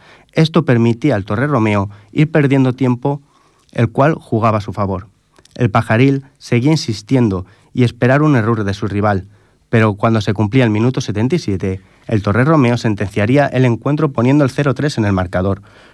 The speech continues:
con el que se llegaría al final del encuentro sin posibilidades para el Pajaril. Con este marcador, el Pajaril baja a la posición octava de la tabla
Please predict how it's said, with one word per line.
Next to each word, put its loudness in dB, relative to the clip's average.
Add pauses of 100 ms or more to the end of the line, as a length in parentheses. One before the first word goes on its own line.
con 4
el 2
que 0
se -2
llegaría 2
al -6
final -2
del 2
encuentro 0
sin 0
posibilidades -2
para -2
el 0
Pajaril. -2 (520)
Con 2
este 2
marcador, 2 (200)
el -4
Pajaril 0
baja -2
a 2
la 2
posición -2
octava 0
de 0
la 0
tabla 0